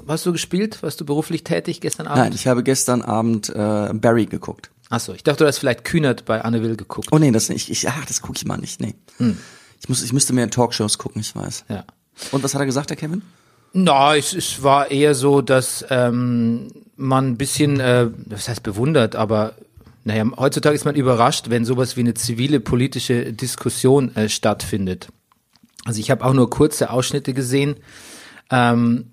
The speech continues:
Speaker 1: aber es war wohl so, dass, ähm, der Kevin, ne, uns Kevin,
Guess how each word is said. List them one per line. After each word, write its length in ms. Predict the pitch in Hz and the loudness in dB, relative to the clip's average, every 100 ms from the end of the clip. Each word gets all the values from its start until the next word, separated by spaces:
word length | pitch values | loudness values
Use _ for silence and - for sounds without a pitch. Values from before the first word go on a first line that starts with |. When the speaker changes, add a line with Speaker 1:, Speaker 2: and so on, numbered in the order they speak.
| - | -4
Speaker 1:
aber 260 | 123 127 | 0 0
es 200 | 120 123 | -2 -2
war 280 | 107 113 131 | 2 4 4
wohl 180 | 139 139 | 2 2
so, 420 | 120 135 139 139 - 113 | 4 4 6 4 -2 -4
dass, 360 | 127 123 123 - | 2 2 0 -4
ähm, 380 | 120 117 110 107 101 - | 0 2 2 0 -4 0
der 420 | 107 104 101 - _ | 2 2 -2 -8 _
Kevin, 400 | - 131 123 165 | -4 0 0 0
ne, 240 | 123 131 175 - - _ - - - | 0 0 -4 -12 -20 _ -20 -20 -8
uns 260 | 139 147 - | -2 -2 -2
Kevin, 440 | - 123 131 160 | 0 2 2 -2